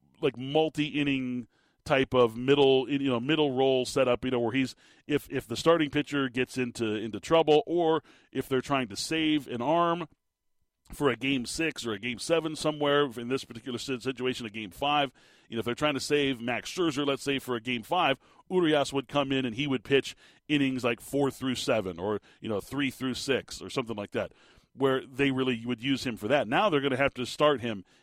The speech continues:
in these games and then rely on the bullpen on the back end to pick him up. Now, the bullpen has been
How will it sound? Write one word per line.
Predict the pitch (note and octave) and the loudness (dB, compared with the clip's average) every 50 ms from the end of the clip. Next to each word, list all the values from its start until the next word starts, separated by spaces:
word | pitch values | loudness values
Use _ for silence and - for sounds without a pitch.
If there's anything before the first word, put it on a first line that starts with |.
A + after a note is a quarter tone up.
| _ _ - | _ _ 0
in | D#3+ D3+ D3 C3+ | 2 2 2 2
these | C3 B2 A#2 G#2 | 0 -2 -2 -4
games | - B2+ B2+ B2 B2 B2 G#2 | -4 -4 -2 -2 -4 -4 -4
and | B2 B2 C3+ | -2 0 0
then | C#3 C3+ | 0 0
rely | B2 A#2 A#2+ B2 C3 C3 C3 C3 | 0 0 0 2 2 2 2 0
on | A#2+ A#2 | 0 -2
the | G#2+ G2 | -4 -2
bullpen | G2 C3+ C3+ A#2+ - C#3 C3 A#2+ | -2 -2 -2 -2 -2 -2 -2 0
on | A2 G#2+ | -2 -4
the | G2 F2 | -4 -2
back | A2 D3+ D#3 C#3 - - | -2 0 0 -2 -4 -4
end | A2+ G#2+ G#2 G2 - - _ - - _ _ - | -6 -6 -6 -8 -12 -16 _ -20 -20 _ _ -10
to | C3 A2+ | -8 -6
pick | B2+ A#2 - | -6 -6 -4
him | A2+ B2+ | 0 2
up. | D#3 B2+ F#2+ | 2 2 2
Now, | G2 G2+ | 0 -6
the | F#2+ | -2
bullpen | F#2 C3 C3 - C3+ B2+ A#2+ | -2 -2 0 0 0 -2 -2
has | A#2+ A#2 | -2 -2
been | A2 C3 B2+ B2+ B2+ | -2 -4 -4 -4 -8